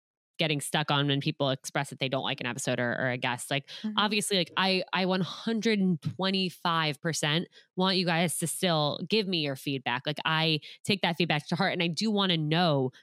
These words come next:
Speaker 1: those things. Like, I do wanna know when you don't like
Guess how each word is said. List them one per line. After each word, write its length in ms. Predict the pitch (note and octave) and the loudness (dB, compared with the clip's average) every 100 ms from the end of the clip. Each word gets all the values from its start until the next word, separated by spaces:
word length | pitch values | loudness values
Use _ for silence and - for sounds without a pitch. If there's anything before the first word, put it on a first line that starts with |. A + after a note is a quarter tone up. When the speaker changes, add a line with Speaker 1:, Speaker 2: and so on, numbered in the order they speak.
| _ | _
Speaker 1:
those 180 | D#3 C#3+ | -2 -2
things. 240 | C#3+ C3+ | -4 -2
Like, 120 | D#3+ | -2
I 120 | E3 D#3+ | 0 0
do 160 | F3 | 2
wanna 200 | F3 E3 | 0 0
know 200 | E3 F3 | 0 2
when 160 | D#3 D3+ | 0 0
you 220 | D3 C#3+ - - - | 0 -2 -6 -8 -2
don't 180 | D3+ | -2
like 220 | G2+ C#3+ | 0 -2